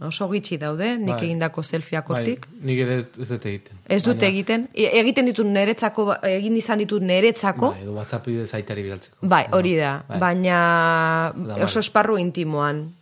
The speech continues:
Speaker 2: Bai.
Speaker 1: Osea, ez, ez da nere, ez dakit.
Speaker 2: Hmm.
Speaker 1: Bueno, baina nortasunak eta nortasunak daude. Ez,
Speaker 2: Bai.
Speaker 1: ez naz oso exhibicionista zentzu horretan. Ez naz izan inoiz bez.
Speaker 2: Neurria da beti kontua, ez? Ez
Speaker 1: Bai.
Speaker 2: da, ez gea jarriko, eh,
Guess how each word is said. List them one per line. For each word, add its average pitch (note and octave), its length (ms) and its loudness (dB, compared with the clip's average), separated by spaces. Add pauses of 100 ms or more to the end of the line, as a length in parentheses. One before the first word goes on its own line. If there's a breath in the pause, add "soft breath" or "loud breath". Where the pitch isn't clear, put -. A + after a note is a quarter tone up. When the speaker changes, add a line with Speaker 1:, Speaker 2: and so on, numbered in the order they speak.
Speaker 2:
Bai. G#2 140 -10
Speaker 1:
Osea, E3 480 2
ez, - 520 -6
ez - 200 -2
da G#3 140 0
nere, E3 840 -2
ez - 40 -12 (160)
dakit. - 300 -6 (440)
Speaker 2:
Hmm. C#3 120 -2
Speaker 1:
Bueno, C#4 160 6
baina F#3 220 4
nortasunak G#3 720 2
eta E3+ 140 -4
nortasunak D#3+ 640 -4
daude. E3+ 560 0 (540 loud breath)
Ez, D3+ 240 4
Speaker 2:
Bai. B2 140 0 (260)
Speaker 1:
ez A3 160 2
naz D4+ 180 6
oso G3+ 220 2
exhibicionista F3+ 840 2
zentzu F#3+ 340 -2
horretan. F3 460 -2 (180)
Ez G#3+ 140 -2
naz C4+ 140 4
izan F#3 220 0
inoiz E3 300 0
bez. E3 180 0
Speaker 2:
Neurria D3 380 4
da G#2+ 100 -2
beti G2+ 360 -6
kontua, F#2+ 500 -8
ez? C3+ 180 -12 (200)
Ez A3 120 -2
Speaker 1:
Bai. G#3 180 4
Speaker 2:
da, G2 320 -4 (440)
ez A2 100 -6
gea G#2+ 140 0
jarriko, G2+ 640 -6 (400 soft breath)
eh, G#2+ 140 -12